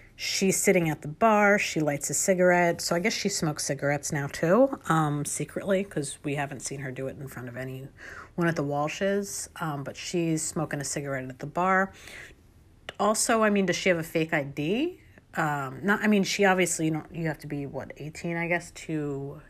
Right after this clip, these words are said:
to smoke a cigarette, but, or seventeen, I don't remember. But, um, you have to be twenty-one to drink, and she's in the bar. So I don't know, like, do they card you at the bar? Like, they let you in to play pool, but just at,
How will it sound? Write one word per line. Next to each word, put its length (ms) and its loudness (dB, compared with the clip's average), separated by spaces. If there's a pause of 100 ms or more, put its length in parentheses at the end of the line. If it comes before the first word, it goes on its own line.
(100)
to 240 -12
smoke 400 -6
a 80 -14
cigarette, 420 -4 (580)
but, 400 2
or 120 -6
seventeen, 680 -8
I 140 -12
don't 160 -10
remember. 560 -12
But, 240 -4
um, 540 -8 (1000)
you 200 -2
have 220 -2
to 60 -4
be 140 -6
twenty-one 460 -4
to 80 -14
drink, 560 0
and 200 -10
she's 460 -8
in 220 0
the 80 -6 (180)
bar. 600 -4 (260)
So 220 -4
I 100 -2
don't 140 -6
know, 440 -8 (640)
like, 180 -2
do 120 0
they 120 -4
card 400 0
you 100 0
at 80 -4
the 80 -8
bar? 320 6
Like, 220 4
they 160 0
let 180 -2
you 160 -6
in 120 -4
to 40 -8
play 220 -6
pool, 360 -2
but 180 -4
just 340 -8 (100)
at, 160 -6